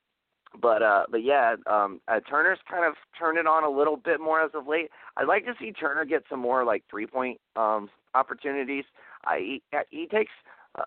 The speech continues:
uh, like, a couple a game. I'd like to see him get that number up a little bit 'cause I think he actually could be a really effective three-point shooter. Um, I'd like to see him kind of be utilized maybe a, even a little bit more like Brook Lopez, um, and get, like, four or five a game.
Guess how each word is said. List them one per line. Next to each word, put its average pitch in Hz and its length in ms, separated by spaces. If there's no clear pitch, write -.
uh, - 80
like, 127 260
a 139 60
couple 185 440
a 175 60
game. 165 420
I'd - 80
like 165 200
to 147 140
see 143 120
him 127 120
get 123 160
that 107 160
number 107 300
up 107 120
a 110 40
little 110 240
bit 107 240
'cause 104 140
I 131 120
think 147 180
he 107 140
actually 107 460
could 110 220
be 110 160
a 98 60
really 98 400
effective 104 560
three-point 101 440
shooter. 107 320
Um, 95 360
I'd 110 140
like 135 180
to - 160
see 120 120
him 104 120
kind 107 220
of 90 100
be 90 280
utilized 101 580
maybe 101 280
a, 85 80
even 104 220
a 87 100
little 101 220
bit 92 180
more 98 180
like 87 200
Brook 101 220
Lopez, 80 440
um, 87 520
and 90 160
get, 95 180
like, 92 220
four 104 180
or 87 60
five 92 320
a - 20
game. 82 360